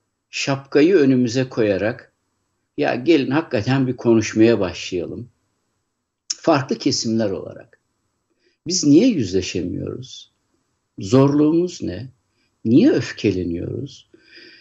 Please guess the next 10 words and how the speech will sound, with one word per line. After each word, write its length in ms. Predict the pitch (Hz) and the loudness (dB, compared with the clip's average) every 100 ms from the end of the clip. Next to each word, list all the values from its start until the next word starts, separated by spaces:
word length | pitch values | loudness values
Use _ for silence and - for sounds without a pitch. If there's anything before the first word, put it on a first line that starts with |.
| _ _ 151 | _ _ 4
Yani 440 | 190 175 131 120 147 | 6 8 6 4 2
nedir 540 | 131 160 269 185 127 92 | 6 6 6 4 4 0
bu 240 | 104 98 | -4 -4
çek-, 300 | 98 117 110 | -4 -6 -6
bu 180 | 117 165 | -8 -8
toplumun 800 | - 170 - 151 170 160 - - | -6 -8 0 6 8 6 2 -8
zorluğu 760 | 110 101 95 127 139 139 175 226 | -10 -4 2 4 4 4 4 4
ne 160 | 139 | 4
de 60 | 107 | 2
yüzleşmede? 1080 | 92 95 101 87 98 - 104 92 113 156 | -2 -6 -10 -6 -8 -6 -8 -8 -6 -8